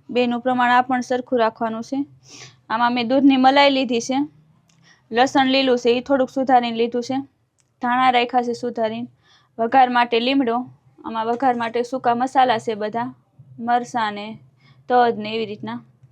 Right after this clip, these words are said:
અને આમાં આદુની પેસ્ટ છે, વઘાર માટે તેલ લીધું છે, આમાં બધા રેગ્યુલર મસાલા છે. તો હવે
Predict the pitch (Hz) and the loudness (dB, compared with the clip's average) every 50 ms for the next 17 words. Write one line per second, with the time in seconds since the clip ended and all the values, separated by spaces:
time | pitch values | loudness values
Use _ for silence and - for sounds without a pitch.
0 | _ _ _ _ _ _ _ _ - 208 220 220 233 233 247 254 269 269 - - | _ _ _ _ _ _ _ _ -12 -6 -2 -2 0 0 0 0 -2 -2 -4 -2
1 | - 240 254 247 254 233 226 226 - 247 247 277 269 - 233 214 208 - 240 254 | 0 0 2 2 0 -2 -2 -2 0 2 2 2 0 -2 -6 -8 -6 -8 -8 -8
2 | 262 262 - 247 247 247 254 254 240 233 233 233 226 226 233 220 226 - 262 269 | -8 -10 -8 -8 -6 -2 2 2 2 2 0 -4 -4 -2 -4 -4 -4 -2 -2 -2
3 | 262 247 226 233 208 233 220 220 - 247 262 262 - _ _ _ _ _ - - | -2 -2 -4 -4 -4 -4 -6 -6 -8 -10 -10 -12 -14 _ _ _ _ _ -20 -20
4 | - - _ _ _ _ - - 226 240 233 220 240 240 240 262 277 277 240 226 | -20 -20 _ _ _ _ -10 -6 -4 -2 0 2 2 4 4 2 2 2 0 0
5 | 240 254 226 226 240 233 226 233 233 233 247 262 - 269 247 240 220 208 214 - | 0 0 0 0 -2 -2 -2 -4 -2 -4 -4 -4 0 2 2 2 2 0 -4 -4
6 | - 247 277 277 _ _ _ _ _ _ _ _ _ _ _ _ _ _ _ _ | -6 -6 -6 -8 _ _ _ _ _ _ _ _ _ _ _ _ _ _ _ _
7 | - 220 220 220 233 | -6 -4 -2 0 0